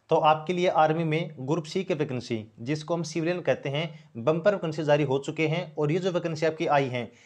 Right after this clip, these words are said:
इकतालीस फील्ड एम्यूनिशन डिपोट में आपकी वैकेंसी जारी हुई है। देखिएगा, इस भर्ती के जो फॉर्म है, आपको ऑफलाइन तरीके से अप्लाई करने हैं। और फॉर्म आपको किस प्रकार से अप्लाई करने हैं, आपकी जो पूरी प्रोसेस है फॉर्म को अप्लाई करने की, हमने इसके ऊपर एक अलग सी वीडियो बनाई हुई है। उस वीडियो का लिंक आपको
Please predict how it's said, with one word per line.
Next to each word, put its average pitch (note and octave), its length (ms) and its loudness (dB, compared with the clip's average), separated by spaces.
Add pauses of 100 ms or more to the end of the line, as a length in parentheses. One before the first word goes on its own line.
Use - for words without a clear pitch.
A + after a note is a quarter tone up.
(180)
इकतालीस E3 540 2
फील्ड F#3 300 0
एम्यूनिशन E3 400 -2
डिपोट D3+ 300 -2
में D#3 60 0
आपकी D3+ 160 -2
वैकेंसी C#3+ 340 -6
जारी D3+ 240 4
हुई A#2+ 200 0
है। G#2+ 200 -8 (360)
देखिएगा, E3 440 2
इस F#3 180 0
भर्ती D#3+ 300 0
के D3+ 80 0
जो C#3+ 100 0
फॉर्म E3 260 0
है, D3+ 60 4
आपको E3 420 0 (220)
ऑफलाइन F3+ 360 2
तरीके D#3 320 -2
से D#3 100 0
अप्लाई D3 240 2
करने D3+ 260 -2
हैं। D#3 180 -2 (340)
और F3+ 160 4
फॉर्म F3+ 280 2
आपको E3+ 240 2
किस G3+ 180 -6
प्रकार F3+ 300 2
से E3+ 120 -4
अप्लाई D#3 220 2
करने D3 260 -2
हैं, D#3+ 180 0 (220)
आपकी D3 220 4
जो F3+ 100 0
पूरी F3 240 -2
प्रोसेस F3 380 -4
है F3+ 60 2
फॉर्म E3 200 -2
को D#3 120 0
अप्लाई C#3+ 220 4
करने C3 240 -2
की, A2+ 220 -4 (300)
हमने D3+ 240 2
इसके E3+ 220 -2
ऊपर F3+ 180 2
एक D#3+ 100 2
अलग F3 160 2
सी E3+ 140 -6
वीडियो D3+ 180 0
बनाई D3 220 2
हुई D3+ 180 2
है। D#3 180 4
उस F3 280 -6
वीडियो D#3+ 220 0
का D#3+ 80 -2
लिंक D3 200 0
आपको B2 340 0